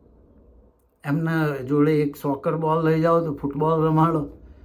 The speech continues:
એમને બાસ્કેટબોલ રમાડો, થોડું કબડ્ડી રમાડો, હુતુતુતુ રમાડો, ખોખો રમાડો, થપ્પો રમાડો, હોકી રમાડો. પણ આ આવું કદી લઈ ના જશો તો તમારા બાળકોને જીવતા લાવવા હોય પાછા તો.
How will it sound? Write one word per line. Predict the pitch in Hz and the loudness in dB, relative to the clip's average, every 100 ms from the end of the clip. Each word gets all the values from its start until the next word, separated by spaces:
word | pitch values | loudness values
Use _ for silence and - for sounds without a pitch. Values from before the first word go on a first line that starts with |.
| - - - - - - - - | -20 -20 -20 -20 -20 -20 -20 -6
એમને | 143 156 | 0 2
બાસ્કેટબોલ | 143 143 139 - 165 170 160 | 4 2 0 -2 0 0 2
રમાડો, | 156 143 147 156 160 143 | 4 6 6 4 2 0
થોડું | 156 160 - - - | -2 -4 -6 -12 -18
કબડ્ડી | - 139 160 180 185 | -8 -2 4 8 8
રમાડો, | 185 175 175 185 | 8 6 4 4
હુતુતુતુ | 143 147 185 185 185 - 185 | 4 4 2 4 2 2 0
રમાડો, | 175 185 185 185 | 0 -2 -4 -6
ખોખો | - 175 147 - 185 | -6 -8 -4 0 0
રમાડો, | 170 175 185 190 | 0 -2 -4 -4
થપ્પો | 185 185 180 - 247 226 | -4 -6 -4 4 6 6
રમાડો, | 190 185 196 208 202 - - - - _ _ _ - - - - _ - | 4 4 4 4 2 -2 -14 -20 -20 _ _ _ -20 -20 -20 -20 _ -2
હોકી | 165 175 240 233 | 0 2 4 4
રમાડો. | 214 202 214 220 | 6 4 4 2
પણ | 208 226 196 - - | 0 -2 -2 -6 -6
આ | 180 220 233 | 2 6 6
આવું | 208 233 247 | 6 2 2
કદી | 220 196 190 262 | -2 -6 -2 0
લઈ | 226 196 208 | 4 4 4
ના | 185 170 | 2 -2
જશો | 165 147 143 | -6 -6 -8
તો | 143 165 156 | -12 -10 -10
તમારા | 156 143 160 | -4 -2 -2
બાળકોને | 147 139 147 160 143 156 147 | -4 -4 -4 -6 -8 -10 -8
જીવતા | 143 139 139 156 | -2 -2 -2 -8
લાવવા | 143 131 131 - | -10 -10 -10 -12
હોય | 139 160 | -10 -10
પાછા | 151 139 143 - - _ _ _ - - | -10 -12 -12 -20 -20 _ _ _ -20 2
તો. | 190 190 95 | 8 8 6